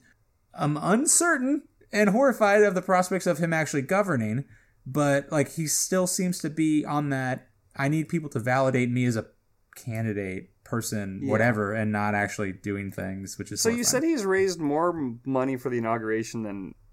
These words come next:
Speaker 2: than other presidents, right?
Speaker 1: Yep.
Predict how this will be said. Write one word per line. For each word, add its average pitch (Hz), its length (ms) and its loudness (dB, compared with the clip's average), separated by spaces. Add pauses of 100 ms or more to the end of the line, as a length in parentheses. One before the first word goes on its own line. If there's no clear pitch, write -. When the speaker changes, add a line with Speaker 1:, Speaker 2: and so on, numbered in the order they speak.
(280)
Speaker 2:
than 101 400 -10 (160)
other 113 240 -2
presidents, 95 760 -6 (460)
right? 107 380 -4 (160)
Speaker 1:
Yep. 113 280 -2